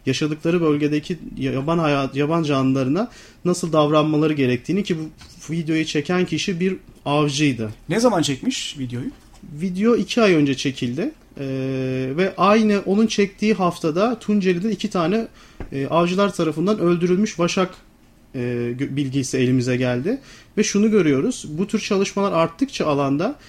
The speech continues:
Speaker 1: e, avcıların bilinçlenmesi bu tür görüntülerin ortaya çıkmasında aslında yararlı bir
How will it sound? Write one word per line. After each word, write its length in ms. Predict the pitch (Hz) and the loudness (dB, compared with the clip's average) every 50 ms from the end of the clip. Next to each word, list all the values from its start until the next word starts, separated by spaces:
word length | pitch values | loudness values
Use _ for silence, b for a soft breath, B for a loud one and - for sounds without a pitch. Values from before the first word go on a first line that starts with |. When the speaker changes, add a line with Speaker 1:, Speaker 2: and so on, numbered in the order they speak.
| B B B B B - | B B B B B -6
Speaker 1:
e, 200 | 135 135 135 127 131 | -4 -4 -2 -2 0
avcıların 580 | 151 156 156 156 165 175 180 196 220 233 208 | 2 2 2 0 0 0 2 2 2 2 2
bilinçlenmesi 800 | 190 185 180 180 - - 180 175 175 175 175 175 - 254 214 208 | 2 2 2 0 0 0 0 0 0 0 0 0 0 -2 -2 -2
bu 80 | 220 | -4
tür 320 | 208 - 214 208 196 190 175 | -2 0 -2 -2 -2 -2 0
görüntülerin 540 | 170 165 175 185 180 - - 180 196 202 190 | 0 2 2 2 0 0 -2 -2 0 0 2
ortaya 360 | 180 180 180 - 202 196 196 | 0 0 0 0 0 0 0
çıkmasında 600 | - - - - 175 180 170 - 185 190 190 175 | -2 -6 -6 -2 -2 -2 0 -2 -2 -2 0 0
aslında 400 | 170 160 - - 202 185 170 165 | 0 0 -2 -2 -4 -2 -2 0
yararlı 520 | 160 160 156 160 165 165 170 175 170 147 | 0 2 4 4 4 4 4 2 2 2
bir 160 | 135 123 120 | 2 0 0